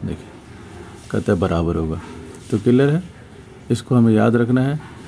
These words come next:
और क्यों होता है बराबर, इस पर थोड़ा सा विचार करना है। क्योंकि इसका जो basic है, वो नहीं जानेंगे, तो फिर हमें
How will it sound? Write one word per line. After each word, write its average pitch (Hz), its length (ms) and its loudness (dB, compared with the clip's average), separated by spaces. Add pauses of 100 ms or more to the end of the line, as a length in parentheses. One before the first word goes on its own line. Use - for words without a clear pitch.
(140)
और 104 120 -2
क्यों 131 260 4
होता 135 240 4
है 135 80 2
बराबर, 131 380 2
इस 117 180 0
पर 113 160 2
थोड़ा 90 220 2
सा 92 120 0
विचार 85 360 0
करना 82 260 -4
है। 82 120 -6 (1000)
क्योंकि 160 320 2 (1080)
इसका 139 260 2
जो 147 140 2
basic 147 420 4
है, 147 140 6
वो 139 200 6
नहीं 151 220 8
जानेंगे, 143 420 4
तो 131 140 2
फिर 131 220 4
हमें 127 240 2